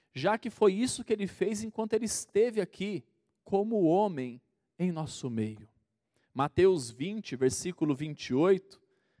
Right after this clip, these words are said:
diz assim: Pois nem mesmo o Filho do Homem veio para ser servido, mas para servir e dar a sua vida em resgate por muitos.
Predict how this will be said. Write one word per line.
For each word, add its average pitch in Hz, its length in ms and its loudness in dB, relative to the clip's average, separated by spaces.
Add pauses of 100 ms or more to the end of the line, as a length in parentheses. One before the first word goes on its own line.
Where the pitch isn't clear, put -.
(340)
diz 202 340 -2
assim: 196 480 -4 (840)
Pois 302 680 4
nem 370 300 0
mesmo 285 540 2
o 226 40 0
Filho 339 420 4
do 285 140 4
Homem 247 600 8 (420)
veio 226 500 6
para 226 280 -2
ser 214 320 -2
servido, 170 800 -4 (580)
mas 123 300 -2
para 180 280 -2
servir 147 720 -4 (560)
e 147 120 0
dar 180 440 -2
a 233 100 -4
sua 226 380 -2
vida 165 540 -6 (420)
em 175 160 -8
resgate 147 1000 -6
por 156 380 -6
muitos. 113 1000 -4